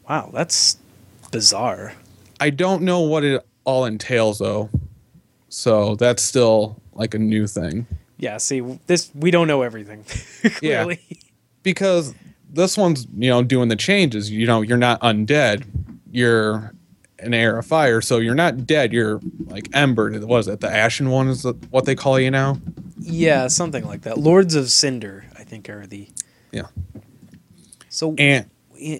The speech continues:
Speaker 1: and there's other, there's other weird references to, like, Gwyn and that
Speaker 2: Um,
Speaker 1: sort of thing. And you, I heard something about going hollow at some point,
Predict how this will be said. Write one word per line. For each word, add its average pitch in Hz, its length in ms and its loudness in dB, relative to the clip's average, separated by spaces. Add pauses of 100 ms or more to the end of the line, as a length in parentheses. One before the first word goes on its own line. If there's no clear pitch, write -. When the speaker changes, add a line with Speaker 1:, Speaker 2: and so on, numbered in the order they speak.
Speaker 1:
and 165 120 -2
there's 151 360 0
other, 214 420 0 (180)
there's 151 280 2
other 147 240 2
weird 139 300 0
references 143 520 -2
to, 131 160 -2
like, 113 260 -6
Gwyn 127 600 -6
and 107 400 -14 (1200)
that - 140 0
Speaker 2:
Um, - 40 -6
Speaker 1:
sort 135 180 -2
of 127 60 -12
thing. 143 220 -4
And 131 320 -6
you, 127 180 -8 (640)
I 156 140 4
heard 262 360 2
something 208 340 -4
about 151 240 -2
going 147 220 -2
hollow 139 400 -2
at 117 220 -6
some 127 240 -4
point, - 260 -18